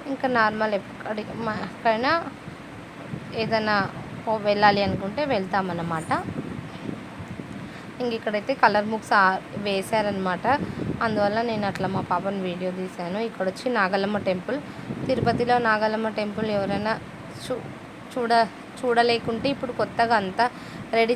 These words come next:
చేశారనమాట. పైన రేకులు అంతా వేసి నీట్‌గా ఒకసారి వెళ్ళండి. కన్‌స్ట్రక్షన్ బాగా జరిగింది.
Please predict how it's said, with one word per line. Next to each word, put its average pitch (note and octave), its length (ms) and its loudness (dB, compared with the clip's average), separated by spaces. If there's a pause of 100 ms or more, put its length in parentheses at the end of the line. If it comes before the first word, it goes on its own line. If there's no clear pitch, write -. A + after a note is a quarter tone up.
చేశారనమాట. F#3+ 640 0 (180)
పైన A3+ 380 4
రేకులు G3+ 400 0
అంతా G3 260 0
వేసి F#3 380 -2
నీట్‌గా F#3+ 400 -2 (440)
ఒకసారి A#3 320 4 (100)
వెళ్ళండి. G3+ 500 2 (840)
కన్‌స్ట్రక్షన్ A3 520 0
బాగా G#3 200 8
జరిగింది. F#3+ 480 -2